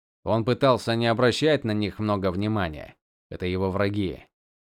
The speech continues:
Но чистейший триумф не вязался с истреблением. Он защищал, он спасал и все-таки убивал.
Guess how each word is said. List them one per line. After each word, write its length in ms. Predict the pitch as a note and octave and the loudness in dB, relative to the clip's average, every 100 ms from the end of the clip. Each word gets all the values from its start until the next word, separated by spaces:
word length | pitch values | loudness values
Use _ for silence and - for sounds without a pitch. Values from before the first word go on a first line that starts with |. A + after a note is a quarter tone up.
| _ _ _ _ _ | _ _ _ _ _
Но 200 | F2 G#2+ | -4 -2
чистейший 680 | A#2+ C3 - D#3+ F3 D#3 C#3 | 0 0 2 4 4 4 0
триумф 400 | - A#2+ G#2+ - | 0 0 0 -2
не 160 | G#2 G#2 | -2 2
вязался 580 | B2 A2+ D3 C3+ - G2 | 2 4 4 4 2 -4
с 100 | G2+ | -4
истреблением. 840 | F#2 A2 G#2 G#2 E2 D2 - - _ _ _ _ _ | -4 -4 -2 -2 -2 -8 -16 -20 _ _ _ _ _
Он 200 | F2+ G2+ | -4 -4
защищал, 920 | G2 A2 - G#2+ - A2+ G#2+ E2 - - _ _ _ - | -2 -2 -2 -4 -2 2 2 0 -4 -18 _ _ _ -8
он 300 | E2+ G2 F#2+ | -4 -4 -4
спасал 880 | - G2 F#2 - G#2 G#2 F2 - - _ _ _ _ _ _ | -6 -4 -4 -2 0 0 0 -4 -18 _ _ _ _ _ _
и 140 | - F2 | -8 -6
все-таки 640 | - C3 C3+ B2 - A2+ | -4 -4 -4 -6 -4 -2
убивал. 760 | G#2 F#2 F#2+ F2+ F#2 D#2 - | -2 -2 -2 0 -2 -2 -8